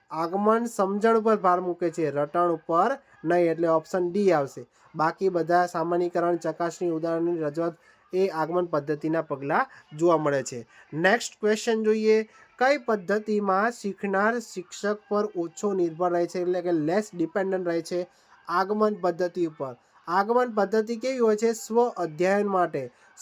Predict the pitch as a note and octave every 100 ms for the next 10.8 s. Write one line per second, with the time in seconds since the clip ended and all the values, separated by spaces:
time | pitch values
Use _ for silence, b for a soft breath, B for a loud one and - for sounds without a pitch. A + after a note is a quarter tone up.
0 | - G#3 A3 A#3+ A#3 F#3+ F#3 G3 A3+ A3+
1 | F#3 F3+ F3 G#3+ A3+ A3+ G3+ F#3+ F3+ G3+
2 | A3 G#3+ F#3 G3+ A#3+ A#3+ b b C#3+ E3
3 | D#3+ F#3 G#3+ A#3+ A3+ G3 G#3 A3 A3 A3
4 | A3+ G#3 F3+ E3+ D#3 E3 F3 G3 G3+ G#3
5 | F#3 D#3 D#3+ E3+ D#3 D3 E3+ F3 D#3+ E3
6 | A#3+ - b - F#3+ F#3+ - C4 C#4 B3+
7 | G3+ F3+ D#3+ D3 C3+ A#2 B2+ F#3+ C4 C#4+
8 | - b b F3+ G#3+ B3 - A#3 A#3 A#3+
9 | A3+ A#3 A3+ A3+ A3+ A#3 B B B B
10 | F3 G3+ A3 A3 D4+ D4 C#4+ B3+